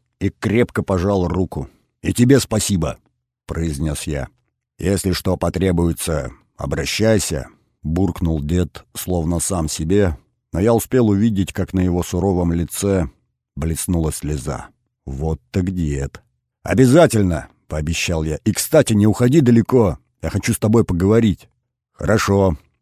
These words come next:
произнес старик и отошел в угол палатки, где занялся какой-то возней. Следующим подошел художник, пожал мне руку, а потом вдруг сгробастал и крепко обнял. «Молодец!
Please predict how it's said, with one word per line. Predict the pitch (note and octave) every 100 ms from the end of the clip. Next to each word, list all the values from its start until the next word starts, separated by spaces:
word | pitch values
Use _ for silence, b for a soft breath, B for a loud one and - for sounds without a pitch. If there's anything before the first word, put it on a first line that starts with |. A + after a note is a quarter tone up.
| _ _
произнес | - D#2 C#2 F2 E2+
старик | - - D#2+ G#2+ -
и | F#2+
отошел | G2 G2 A#2+ A2+
в | E2+
угол | A2 G2 F#2
палатки, | - E2 F#2 G2+ - F2+ C#2+ - _ -
где | D#2+ G#2+ D3
занялся | G2 F2 D#2+ G2+ G2
какой-то | E2 F2+ - D2+
возней. | D#2+ B1+ C2+ B1+ - _ _ _ _ _ -
Следующим | - D3 D3+ C3+ C3+
подошел | B2 B2+ - C#3
художник, | B2+ C3+ C3+ D#2 C#2 - _ _ -
пожал | F#2+ G2 C3+ A2+
мне | A2+ G#2
руку, | G2+ C3+ - A2 D2 - _ _ -
а |
потом | F#2+ G#2 B2
вдруг | E2 D#2+ G#2 A#2+ E2
сгробастал | D#2 F2 G#2+ G2+ F2+ B2+ A#2+ - G#2
и | - G2
крепко | _ G2+ G#2+ - - G2+ -
обнял. | F#2 D#2+ D#2+ C2 - _ _ _
«Молодец! | E2+ G2 A#2+ B2+ - -